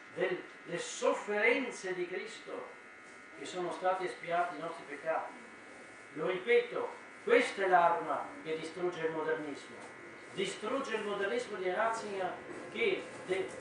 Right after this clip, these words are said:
piange della deviazione, della devozione che lui trova ancora nelle vecchiette in Germania, che credono che Gesù Cristo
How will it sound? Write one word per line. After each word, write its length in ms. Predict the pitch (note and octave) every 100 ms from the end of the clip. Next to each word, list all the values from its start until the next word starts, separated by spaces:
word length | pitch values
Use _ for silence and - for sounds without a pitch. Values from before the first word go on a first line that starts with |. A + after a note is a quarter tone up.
| - - -
piange 760 | A3 A#3 C4 B3+ A3 G#3+ F#3+ - - - -
della 520 | G3 G3+ F#3 E3 - -
deviazione, 1040 | - B3+ - A3 G#3 A3+ A#3+ A#3+ A3+ G3+ F#3
della 360 | F#3+ F#3 E3+ - - - -
devozione 1080 | - A#4+ A#4+ - A#4+ A#4+ A#3+ - - - - E3+
che 100 | F#3
lui 220 | A#3 A#3
trova 300 | G#3 A#3 G#3+
ancora 500 | G3+ G#3+ A#3+ A#3+ G#3
nelle 240 | G3 F#3+
vecchiette 460 | F#3+ F#3 - A#3 F#3
in 40 |
Germania, 580 | E3+ F#3 - D3+ - - - - -
che 180 | G#3+ -
credono 880 | - A#3 C#4 - C#4 - - - -
che 100 | -
Gesù 340 | - - -
Cristo 640 | - - B4+ - B4+ -